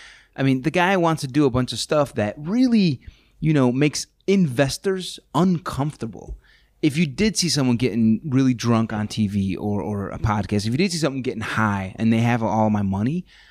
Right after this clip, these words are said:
I would be freaked out by that, you know? So a C E O needs to be a suit. A C E O needs to be like Eric Schmidt, the former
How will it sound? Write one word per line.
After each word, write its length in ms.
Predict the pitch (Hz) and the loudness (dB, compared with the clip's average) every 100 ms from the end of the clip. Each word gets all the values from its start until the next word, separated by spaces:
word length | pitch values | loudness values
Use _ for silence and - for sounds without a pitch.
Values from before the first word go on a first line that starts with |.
| - - | -20 -2
I 100 | 214 | 0
would 80 | 240 | 0
be 80 | |
freaked 320 | 240 - 320 285 | -2 -2 -2 -2
out 140 | 294 | -2
by 140 | 131 | -2
that, 280 | 101 - - _ | -2 -8 -16 _
you 120 | 127 | -2
know? 240 | 117 127 202 - - _ _ _ _ | 0 0 -4 -10 -20 _ _ _ _
So 340 | - 180 175 - _ _ _ _ _ | -2 2 2 0 _ _ _ _ _
a 80 | 160 | 0
C 360 | - 247 208 | 2 0 2
E 60 | 185 | 4
O 80 | 165 | 4
needs 220 | 131 123 | 4 2
to 80 | 120 | -2
be 100 | 113 | -4
a 60 | |
suit. 360 | 98 - 98 80 | -4 -4 -4 -4
A 40 | 120 | -4
C 260 | - - 202 | -2 2 2
E 40 | |
O 60 | 147 | 4
needs 240 | 131 123 | 2 0
to 60 | 113 | 0
be 280 | 110 107 98 - - _ | 2 2 0 -10 -20 _
like 200 | 127 - - | -4 -4 0
Eric 240 | 143 135 | 2 2
Schmidt, 460 | - - 110 110 - | 0 0 0 0 -6
the 60 | 117 | -6
former 320 | 139 139 | -2 0